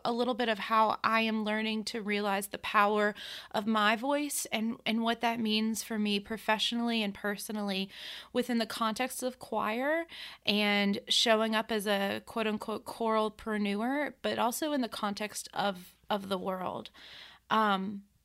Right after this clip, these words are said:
I was, like, that odd child. Oh, I still am, but now I'm leaning into it, right? Like, I was that odd child. I struggled immensely with my weight growing up. And I, I struggled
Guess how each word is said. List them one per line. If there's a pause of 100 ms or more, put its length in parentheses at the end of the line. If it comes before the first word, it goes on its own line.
(760)
I
was,
like,
that
odd
child.
Oh,
I
still
am,
but
now
I'm
leaning
into
it,
right?
Like,
I
was
that
odd
child. (120)
I (380)
struggled
immensely
with
my
weight (500)
growing
up. (540)
And
I,
I
struggled